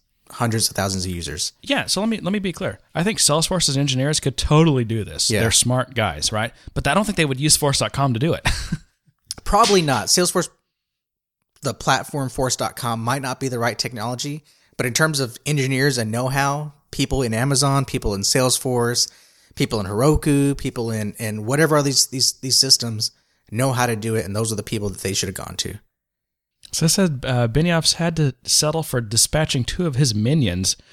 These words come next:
Speaker 2: to the White House, who he, who he says are providing coaching and mentoring. So literally, Salesforce has people at the White House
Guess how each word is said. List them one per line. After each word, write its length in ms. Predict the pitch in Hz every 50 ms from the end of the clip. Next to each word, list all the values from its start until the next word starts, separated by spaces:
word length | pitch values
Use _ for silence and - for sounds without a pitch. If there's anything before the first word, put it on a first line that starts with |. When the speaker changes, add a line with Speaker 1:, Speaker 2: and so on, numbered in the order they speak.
| - - -
Speaker 2:
to 100 | - 151
the 120 | 120 117 107
White 280 | 107 120 143 156 -
House, 420 | - 90 65 62 - - - - - _ _ _ _ _ _ _ _
who 80 | - 151
he, 200 | 135 - 170 156
who 240 | 139 135 123 - 147
he 120 | 143 156 151
says 180 | 156 143 127
are 100 | 127 120
providing 380 | - - 135 127 123 117 117 107
coaching 380 | - - 143 156 - 165 135
and 100 | 113 104
mentoring. 320 | 113 131 139 - 104 98 95
So 200 | - 143 127 - -
literally, 220 | - 185 277 185 127
Salesforce 460 | - - 156 180 - - 165 135 -
has 120 | 151 135
people 360 | - - 165 - 147 131 120 - -
at 120 | 160 170
the 80 | - 151
White 180 | 147 175 175
House 340 | 131 98 85 82 - - -